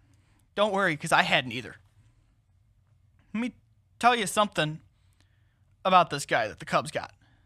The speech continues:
He played for the A's, but he also was not very good for the A's. Reason why?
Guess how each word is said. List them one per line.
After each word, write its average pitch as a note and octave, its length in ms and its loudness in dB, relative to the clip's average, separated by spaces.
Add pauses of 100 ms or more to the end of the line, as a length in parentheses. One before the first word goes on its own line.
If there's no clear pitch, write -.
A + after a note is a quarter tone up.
(2250)
He - 60 -18
played F#3 300 -4
for - 80 -6
the B3 140 0
A's, C#3 440 -4 (2500)
but D#3 480 4
he D3 400 -6 (480)
also - 640 0 (340)
was E3+ 160 -6
not D#3+ 160 0
very D3 160 -6 (180)
good A#3 280 -2
for D#3+ 140 -8
the C3+ 200 -14
A's. - 480 -18 (1300)
Reason D#3 340 -2
why? G3+ 300 4